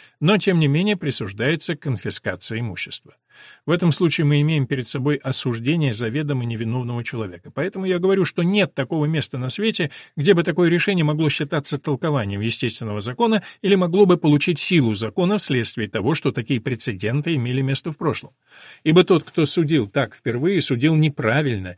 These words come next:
и никакое несправедливое решение не может служить образцом для решения последующих судей. Писанный закон может запретить невиновным людям скрываться от суда, они могут быть наказаны за уклонение от суда,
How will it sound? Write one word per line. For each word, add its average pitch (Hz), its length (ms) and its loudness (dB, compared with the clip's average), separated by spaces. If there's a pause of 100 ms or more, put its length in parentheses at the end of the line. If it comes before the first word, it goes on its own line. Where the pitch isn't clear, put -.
(240)
и 151 80 0
никакое 160 440 4
несправедливое 143 680 2
решение 151 400 2
не 143 100 2
может 135 300 0
служить 135 360 -2
образцом 120 540 -2
для 120 180 -2
решения 127 420 -2
последующих 101 640 -6
судей. 85 460 -12 (680)
Писанный 220 360 6
закон 185 380 6
может 170 280 6
запретить 170 560 0
невиновным 160 540 2
людям 165 360 2
скрываться 156 640 0
от 90 80 -8
суда, 98 400 -6
они 123 220 -2
могут 180 280 -2
быть 180 200 -4
наказаны 156 540 0
за 143 140 2
уклонение 143 520 0
от 151 80 -4
суда, 123 340 -4